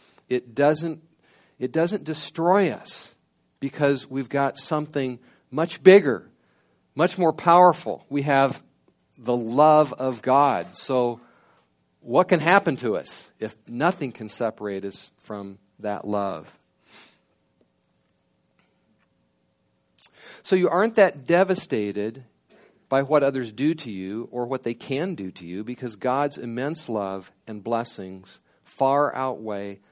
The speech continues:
the power of that person to hurt you. So in s-, kind of summarizing this section,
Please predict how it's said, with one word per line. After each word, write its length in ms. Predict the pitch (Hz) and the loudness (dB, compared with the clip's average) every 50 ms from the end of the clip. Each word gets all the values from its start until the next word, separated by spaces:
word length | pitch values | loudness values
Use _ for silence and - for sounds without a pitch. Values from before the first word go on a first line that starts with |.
| _ _ _ | _ _ _
the 80 | 101 - | -18 -16
power 640 | - - - - 113 113 110 104 92 85 87 92 _ _ _ _ _ _ _ _ _ _ _ _ _ - | -16 -10 -6 -4 -2 -2 -2 -4 -6 -8 -12 -14 _ _ _ _ _ _ _ _ _ _ _ _ _ -12
of 80 | 98 | -8
that 240 | 104 104 101 - - | -6 -6 -6 -8 -8
person 360 | - 110 104 - - - 92 90 | -10 -10 -10 -10 -12 -16 -16 -16
to 120 | - 98 | -18 -18
hurt 240 | - - 104 104 - | -16 -14 -14 -14 -14
you. 260 | - 87 85 85 85 _ _ _ _ _ _ _ _ _ _ _ _ _ _ _ _ _ _ _ _ _ _ _ _ _ _ _ _ _ _ _ _ - - - - - - | -14 -16 -16 -16 -18 _ _ _ _ _ _ _ _ _ _ _ _ _ _ _ _ _ _ _ _ _ _ _ _ _ _ _ _ _ _ _ _ -16 -16 -16 -16 -18 -2
So 160 | - - 214 | 4 6 6
in 80 | 202 175 | 6 6
s-, 200 | - - - - - _ _ _ - | 2 -2 -8 -10 -14 _ _ _ 0
kind 120 | 226 208 | 0 0
of 60 | 190 - - | 2 2 4
summarizing 560 | 190 190 190 190 185 185 190 180 175 180 165 | 4 6 6 8 8 8 8 6 4 2 2
this 200 | 165 180 175 - | 2 2 2 2
section, 540 | - 170 156 156 156 - 175 160 160 160 | 4 4 4 4 2 -2 -6 -6 -6 -6